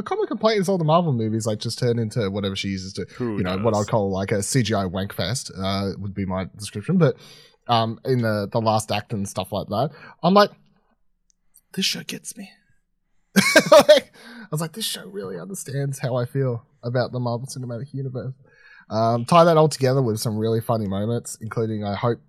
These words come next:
Speaker 1: the already gifed moment of her being like, "When are we getting the X-Men?" and looking at the camera. <laughs> And like, <laughs> like, all this. I, I, I thought it was just, yeah, I, I really enjoyed this sh-,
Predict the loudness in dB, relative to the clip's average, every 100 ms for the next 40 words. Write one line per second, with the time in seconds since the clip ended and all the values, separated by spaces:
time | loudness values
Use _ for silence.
0 | -6 -2 0 0 0 -2 -6 -4 -4 -2
1 | -4 -4 -4 -2 -2 0 0 0 0 -2
2 | -6 -20 -12 -2 2 2 2 0 0 -4
3 | -6 -4 -4 -2 -2 -4 -4 -8 -6 -6
4 | -4 -2 4 8 8 8 4 0 4 6
5 | 6 4 -6 -4 -4 2 6 6 4 4
6 | 4 6 4 4 0 -2 6 6 8 6
7 | 8 6 8 8 8 6 2 -4 -6 -8
8 | -4 2 4 4 0 -6 -20 _ _ _
9 | _ _ _ _ 2 4 8 8 8 6
10 | 6 4 4 0 0